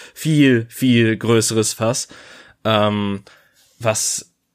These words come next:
insgesamt halt auf Gesellschaftskritik aus ist, was darauf ist, was, wie ist überhaupt das Frauenbild in der Gesellschaft, ähm, wie viele verschiedene Nachrichten, da gab's auch, äh, tatsächlich so ein sehr interessantes Video zu vor ein paar Monaten,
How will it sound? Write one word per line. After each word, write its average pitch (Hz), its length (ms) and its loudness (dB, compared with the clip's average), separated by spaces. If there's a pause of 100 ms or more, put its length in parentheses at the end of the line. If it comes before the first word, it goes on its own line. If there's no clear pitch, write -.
(920)
insgesamt 127 680 -2
halt 113 220 0
auf 110 260 -4
Gesellschaftskritik 113 800 -4
aus 90 240 -6
ist, 101 100 -6
was 104 220 -6
darauf 107 300 0
ist, 101 160 -6
was, 113 160 -2
wie 120 80 0
ist 113 100 -4
überhaupt 110 220 -6
das 104 80 -8
Frauenbild 110 560 0
in 107 80 -4
der 98 100 -2
Gesellschaft, 95 720 -4
ähm, 101 300 -6
wie 120 120 0
viele 117 220 -2
verschiedene 113 540 -2
Nachrichten, 107 720 -4 (280)
da 110 100 0
gab's 110 180 0
auch, - 280 0
äh, 101 260 0
tatsächlich 107 420 -6
so 107 100 -2
ein 104 320 -2
sehr 113 180 0
interessantes 113 520 -2
Video 104 240 0
zu 98 380 -4 (440)
vor 101 640 0
ein 95 340 -4
paar 98 200 -4
Monaten, 98 720 -2